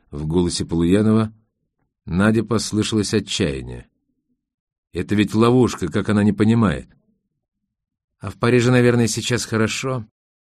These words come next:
не удержалась библиотекарша. «Надюха, я могу сейчас этим же самолётом рвануть домой, но всё равно не успею». «Я ненавижу Изабель», с чувством произнесла Надя.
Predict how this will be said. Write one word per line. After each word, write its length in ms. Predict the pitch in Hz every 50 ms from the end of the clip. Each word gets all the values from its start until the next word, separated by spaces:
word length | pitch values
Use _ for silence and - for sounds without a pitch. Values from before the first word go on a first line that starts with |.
| _ _ _ -
не 180 | 78 87 92 98
удержалась 600 | 98 95 87 98 92 90 87 95 90 90 85 78
библиотекарша. 800 | 76 87 80 87 87 82 - 82 73 - 67 - - - - - _ _ _ _ _ _ _ _ _ _ _ _ _ _ _ _ _ _ _ _ _ _ _ _ _ _
«Надюха, 640 | - 85 95 98 95 101 101 - - 78 71 - - _ _ _ - - _ _ _ _ _ _ _ _
я 180 | - 87 98 101
могу 260 | 104 98 95 107 98
сейчас 460 | - - 101 - - 123 113 98 -
этим 200 | 107 - 98 92
же 120 | 87 95
самолётом 520 | 87 - - 101 101 101 113 120 - 104 98
рвануть 380 | 90 92 101 101 104 98 87
домой, 440 | 85 101 101 98 87 78 67 64 - - _ _ _ _ _ _ _ _ _ -
но 140 | 87 98
всё 180 | 95 - - 110
равно 160 | 110 110 110
не 100 | 95 87
успею». 500 | 82 76 - - - - 62 53 - - _ _ _ _ _ _ _ _ _ _ _ _ _ _ _ _ _ _ _ _ _ _ _ - -
«Я 100 | 104 107
ненавижу 960 | 104 107 110 117 120 127 131 123 120 120 120 110 90 76 73 - 73 71 71
Изабель», 560 | 71 69 67 78 80 67 62 62 69 67 65
с 120 | - - -
чувством 580 | - - - 101 107 - - - 117 113 110
произнесла 600 | 107 95 90 82 82 76 82 80 - - 85 87 87
Надя. 420 | 85 76 67 64 57 57 - -